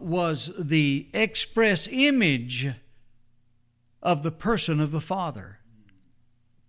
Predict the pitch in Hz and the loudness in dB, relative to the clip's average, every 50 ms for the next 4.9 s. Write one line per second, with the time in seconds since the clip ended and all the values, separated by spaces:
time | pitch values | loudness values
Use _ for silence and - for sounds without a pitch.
0 | _ _ _ - - - - - - 165 165 170 214 240 202 208 180 180 190 190 | _ _ _ -20 -20 -20 -20 -14 -2 0 0 2 2 0 0 0 0 2 0 0
1 | 185 139 151 156 175 180 175 175 185 233 247 233 208 180 - - 156 156 - - | 0 -2 -2 0 0 2 2 2 2 2 2 2 2 0 0 -2 -4 -4 -2 -2
2 | 269 277 269 214 170 160 156 160 160 151 - - 156 147 151 170 190 196 - - | -2 0 0 0 0 2 2 2 2 0 -2 -4 -2 0 0 0 -2 -4 -8 -14
3 | - - - - - - - _ _ _ _ 147 139 - 160 147 123 139 143 139 | -20 -20 -20 -20 -20 -20 -20 _ _ _ _ -8 -4 -2 -4 -4 -2 -2 -4 -2
4 | 143 147 147 131 131 180 196 175 - - - - - - - - - | -2 -2 -4 -4 -4 -6 -8 -8 -10 -12 -12 -10 -8 -8 -8 -10 -12